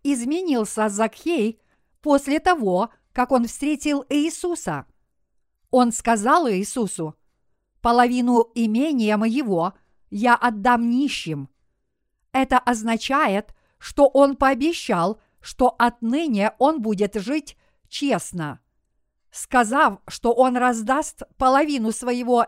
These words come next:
имущества нищим, Закхей всем сердцем исповедал – что отныне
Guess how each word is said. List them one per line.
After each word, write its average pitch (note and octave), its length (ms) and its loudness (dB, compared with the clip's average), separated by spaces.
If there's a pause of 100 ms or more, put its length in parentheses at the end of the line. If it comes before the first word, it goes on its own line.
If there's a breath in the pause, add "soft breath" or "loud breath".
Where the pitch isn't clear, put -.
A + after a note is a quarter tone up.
имущества B3 840 -2 (280)
нищим, B3 680 -2 (500)
Закхей B3+ 800 -2
всем C4+ 320 -4
сердцем A3+ 720 -4 (440)
исповедал – A#3 920 -2 (380)
что - 420 0
отныне A#3 800 -2